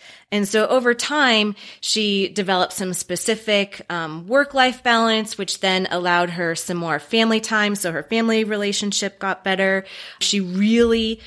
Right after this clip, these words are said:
prioritized sleep. And so her sleep hours and quality got better. So she felt like she had more energy during the day. She made some nutrition habits. And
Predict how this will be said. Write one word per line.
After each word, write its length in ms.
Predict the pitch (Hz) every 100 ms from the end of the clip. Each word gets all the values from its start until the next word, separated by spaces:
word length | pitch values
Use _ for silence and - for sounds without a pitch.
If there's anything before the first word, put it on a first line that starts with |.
| - -
prioritized 800 | 202 196 190 202 202 196 185 175
sleep. 680 | - - 180 185 302 - - - - _
And 320 | 208 196 185 185
so 240 | - 185
her 180 | 180 170
sleep 380 | - - 226 -
hours 380 | 208 208 208 208
and 100 | 196
quality 440 | 208 190 196 190
got 240 | 196 -
better. 260 | 190 185 196
So 160 | 190 180
she 220 | - 190
felt 260 | 190 180
like 140 | 170 170
she 180 | - 156
had 380 | - 214 233
more 200 | 240 233
energy 440 | 226 220 220 220 220
during 260 | 208 208
the 120 | 208 202
day. 440 | 208 202 202 196 - - -
She 180 | -
made 260 | 202 190 185
some 260 | 196 180 180
nutrition 540 | 170 - 254 - 240
habits. 640 | 220 214 214 214 214 - - - - -
And 400 | 208 202 202